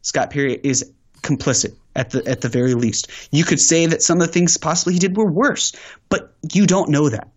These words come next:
You, you think that. And you could also say that it's possible that some of the things he could have done could have been better. Maybe,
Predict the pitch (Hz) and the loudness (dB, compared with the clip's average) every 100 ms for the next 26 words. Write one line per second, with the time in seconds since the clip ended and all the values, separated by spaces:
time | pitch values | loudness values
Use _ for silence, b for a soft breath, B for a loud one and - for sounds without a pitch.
0 | _ - 147 151 165 151 - 247 233 - | _ -4 -2 2 2 2 0 0 0 0
1 | 104 - 175 190 190 165 202 196 170 170 | -6 0 2 2 0 2 2 0 0 0
2 | 175 165 160 - - 139 165 - 165 160 | 0 0 -2 -4 -2 -2 0 -2 -2 -4
3 | B B - 135 117 - - - 131 - | B B -6 -2 0 -2 -10 -14 -14 -10
4 | - 151 165 160 170 - 175 165 139 143 | -4 -2 -2 -2 -2 -2 -4 -4 -2 -2
5 | 170 190 190 220 226 254 - - 160 202 | -2 -2 0 0 0 0 -4 -2 0 2
6 | 208 | 2